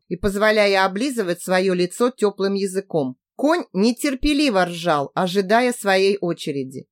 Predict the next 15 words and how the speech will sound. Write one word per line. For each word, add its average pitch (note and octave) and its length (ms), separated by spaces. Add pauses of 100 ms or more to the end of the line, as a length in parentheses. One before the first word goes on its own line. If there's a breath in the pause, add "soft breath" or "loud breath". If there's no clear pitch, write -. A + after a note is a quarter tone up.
И A3 140
Гекатей A#3 600
снова B3+ 400
подивился F3+ 720
тому, A3 500
как F3+ 240
его G3+ 260
жена G3 460
и F3+ 80
эти F#3 340
звери G#3 560 (160)
привязаны G3 600
друг F#3 340
к - 20
другу. D3 440